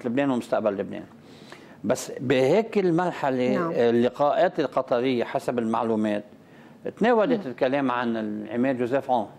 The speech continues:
Speaker 2: مم.
Speaker 1: آه، لانه القطريين انطلقوا من محل انه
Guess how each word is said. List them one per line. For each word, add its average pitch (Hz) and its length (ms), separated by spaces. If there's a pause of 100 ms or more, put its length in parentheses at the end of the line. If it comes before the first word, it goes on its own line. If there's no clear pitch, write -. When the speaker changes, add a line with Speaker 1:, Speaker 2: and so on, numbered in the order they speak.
(140)
Speaker 2:
مم. 208 200 (500)
Speaker 1:
آه، 117 840
لانه 123 560
القطريين 156 600
انطلقوا 147 560
من 127 220
محل 120 440
انه 135 360